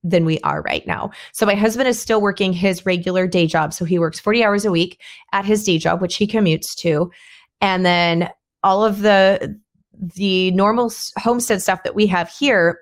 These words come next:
plus the farm stay. So we've been redoing all of the fences down there. That's one part of the infrastructure,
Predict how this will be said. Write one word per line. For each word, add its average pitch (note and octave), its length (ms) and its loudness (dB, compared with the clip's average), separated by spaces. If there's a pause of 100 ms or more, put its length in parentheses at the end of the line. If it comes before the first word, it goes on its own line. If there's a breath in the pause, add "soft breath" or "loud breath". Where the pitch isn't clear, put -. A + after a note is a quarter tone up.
plus A3 440 -2
the G#3+ 100 -4
farm F#3 240 -2
stay. F3 160 0
So F3+ 160 -4
we've G3 180 -2
been F3+ 220 0
redoing A3+ 480 0
all F#3+ 120 0
of F3+ 120 -4
the E3+ 180 -2
fences F3+ 600 -2
down E3 400 -2
there. D3+ 260 2
That's E3+ 240 -2
one F3+ 220 0
part F3+ 160 -2
of E3 40 0
the - 80 -2
infrastructure, E3 680 -2